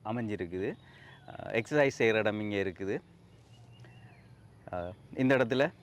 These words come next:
அஹ், ம-, வாரவங்க உட்கார்ந்து, அஹ், ரிலாக்ஸ் பண்ணக்கூடிய இடம் கூட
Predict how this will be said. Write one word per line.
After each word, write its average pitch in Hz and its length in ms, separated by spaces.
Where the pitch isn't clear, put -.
அஹ், 92 320
ம-, 113 180
வாரவங்க 113 580
உட்கார்ந்து, 107 680
அஹ், 92 240
ரிலாக்ஸ் 110 400
பண்ணக்கூடிய 95 560
இடம் 104 260
கூட 98 260